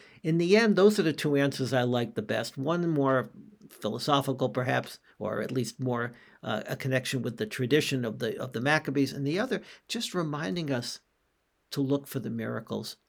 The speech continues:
that are around us, that sometimes are just in plain sight, that we take for granted.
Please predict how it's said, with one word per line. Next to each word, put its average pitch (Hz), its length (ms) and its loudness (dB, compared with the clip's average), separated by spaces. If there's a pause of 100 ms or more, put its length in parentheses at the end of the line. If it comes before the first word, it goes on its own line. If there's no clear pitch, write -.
(500)
that 120 140 -2
are 117 160 -2
around 117 380 -2
us, - 300 -8 (1300)
that 120 260 -4
sometimes 143 680 -4
are 120 240 -6 (360)
just - 320 -4 (120)
in 131 180 0
plain 120 320 -6
sight, 117 360 -6 (580)
that 107 80 -2
we 107 120 -4
take - 260 -8
for - 80 -12
granted. 113 440 -12